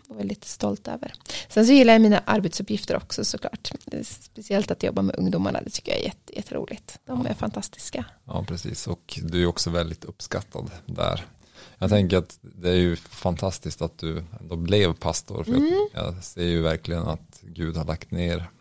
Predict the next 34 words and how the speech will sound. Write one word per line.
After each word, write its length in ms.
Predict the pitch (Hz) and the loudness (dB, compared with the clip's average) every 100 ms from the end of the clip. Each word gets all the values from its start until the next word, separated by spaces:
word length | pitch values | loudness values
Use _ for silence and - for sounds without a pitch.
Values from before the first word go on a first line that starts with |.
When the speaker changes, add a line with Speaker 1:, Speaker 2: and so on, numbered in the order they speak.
| _ | _
Speaker 2:
både 160 | 90 90 | -6 -2
kallelse 500 | - 104 117 110 95 | 2 4 2 0 0
och 280 | 85 - - _ - | -2 -6 -16 _ 2
gåvor 520 | 123 110 127 113 98 | 6 8 6 4 -2
i 140 | - 104 | 0 4
dig. 360 | 92 107 131 - _ _ _ _ - - - - | 6 6 2 -6 _ _ _ _ -12 -12 -16 -14
Och 260 | 92 - 90 | -12 -8 2
det 100 | 98 | 2
tror 160 | 98 95 | 4 4
jag 80 | |
också 220 | 90 - 85 | 4 0 -4
församlingen 720 | 87 90 90 87 85 85 87 | -2 0 2 2 2 0 2
märker. 460 | 101 104 - 76 - | 2 0 -4 -8 -8
Alltså, 240 | - - 214 | -10 -4 0
Speaker 1:
Mm. 220 | 226 208 - | 0 -2 -4
Speaker 2:
du, 240 | 85 82 - - _ - - _ _ _ _ - - | -4 -4 -8 -20 _ -20 -20 _ _ _ _ -20 -16
det 160 | 101 101 | 0 4
man 160 | 104 | 6
ser 300 | 104 135 127 | 4 4 6
av 120 | 101 95 | 6 4
en 80 | 92 | 0
pastor 400 | 101 95 - 98 | 0 0 -2 -2
mest 560 | 107 120 - - - - | 0 -2 -4 -10 -16 -6
är 80 | 92 | -2
ju 80 | 92 | 0
det 80 | |
man 160 | 92 95 | 0 0
kanske 380 | 98 92 98 90 | -2 -2 -2 -2
inte 300 | 98 87 - | -2 -2 0
lägger 280 | 98 92 90 | 2 2 0
så 140 | - | 0
jättemycket 600 | 92 98 - 101 104 - | -2 -2 0 -2 -2 -4
tid 300 | - 117 90 | -2 -2 -2
på. 140 | - | -4